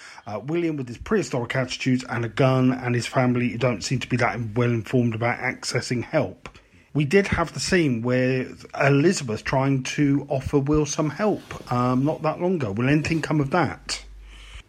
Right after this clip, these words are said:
Speaker 2: Do you know what, right, Shelley? I think you're right, actually, because it's, it's kind of this class thing again, isn't it? About the Grundys versus the rich people. Um,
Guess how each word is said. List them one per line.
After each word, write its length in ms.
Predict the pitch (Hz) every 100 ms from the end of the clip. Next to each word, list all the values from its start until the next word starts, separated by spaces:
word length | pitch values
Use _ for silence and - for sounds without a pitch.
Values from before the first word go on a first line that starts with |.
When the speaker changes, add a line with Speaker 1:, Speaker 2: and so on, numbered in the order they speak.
| -
Speaker 2:
Do 60 |
you 80 | 208
know 80 | 262
what, 120 | 226
right, 200 | 220 233
Shelley? 340 | - 240 262 -
I 100 | 214
think 280 | 269 240
you're 80 | 208
right, 260 | 214 240 139
actually, 340 | 139 - 123
because 640 | 113 131 185 185 170 - -
it's, 520 | 202 190 139 - - - - - - -
it's 160 | 190
kind 320 | - 240 285 269
of 100 | 202
this 220 | 151 -
class 600 | - 175 202 226 202 -
thing 200 | 165 139
again, 340 | 120 113 101
isn't 260 | 147 151 120
it? 240 | 98 -
About 260 | - 131 127
the 80 | 110
Grundys 680 | 147 151 151 143 139 135 123
versus 500 | 135 127 - 123 -
the 120 | 113
rich 320 | 156 - -
people. 560 | 131 127 - 120 120 - - - - - -
Um, 540 | 147 156 160 156 147